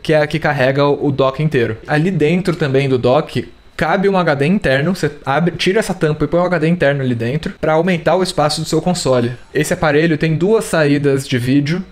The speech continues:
uma delas é o U S B C ali de baixo que vira H D M I no dock, e a outra dela é uma saída do próprio console. Ele tem uma saída H D M I direto dele.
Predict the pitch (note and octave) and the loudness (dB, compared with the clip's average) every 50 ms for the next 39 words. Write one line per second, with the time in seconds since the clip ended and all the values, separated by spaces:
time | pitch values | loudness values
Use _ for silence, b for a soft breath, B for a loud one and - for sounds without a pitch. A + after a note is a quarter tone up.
0 | - - F3 F#3 G#3+ G#3 E3 D#3 D#3 D#3+ D#3 D3+ D3+ C3+ B2 C#3 C#3 C#3 C#3 C3+ | -6 -2 0 2 2 4 4 4 2 4 2 2 0 2 2 2 4 4 4 4
1 | C3 B2+ B2+ - C3 B2+ A#2+ - - C3 B2+ A2+ A#2 A2+ B2 A2+ B2 B2+ B2+ - | 2 2 0 0 -2 -2 -2 0 0 0 2 2 0 0 0 0 0 0 0 -2
2 | - - B2 A#2 B2 B2 B2 A#2 A#2+ A#2 A#2 A#2+ A#2 A#2 A#2 A#2 A#2 A2 - A#2+ | -4 -8 -6 -2 0 0 0 2 0 0 0 0 -2 0 0 0 -2 0 0 2
3 | C3 D#3 - - F3 E3+ - - D#3 E3+ D#3+ F3 G#3+ - F3 D3+ E3 F3 F#3 F3+ | 0 0 0 -4 -8 -8 -4 -2 0 2 2 2 2 0 0 0 2 2 2 2
4 | F#3 F3+ - - D#3 D3 E3 E3+ F3 D#3 D#3 F#3+ G#3+ G#3 - E3 F3 F#3 F3 E3+ | 0 -2 0 0 0 0 2 2 0 0 2 0 0 0 2 0 0 2 0 -2
5 | - F3 F3 - - - C3 B2+ A#2 G#2 F#2+ - - A#2+ C#3+ E3 F3+ - - D#3+ | -2 -2 -2 -2 0 0 0 2 2 0 -4 -6 -2 0 0 0 0 0 -2 0
6 | D#3+ D#3 D3+ D#3 D3+ - D3 C#3+ C#3 C#3 C3+ C#3 C#3 C3+ C3 C3 C#3+ C#3 C#3+ B2 | 0 2 0 0 -2 0 -2 0 0 0 0 0 0 0 0 -2 -2 0 0 0
7 | C3 D#3+ - E3 D3 A#2+ A2+ F2+ E2+ | 0 0 0 -2 -2 -2 -2 -4 -4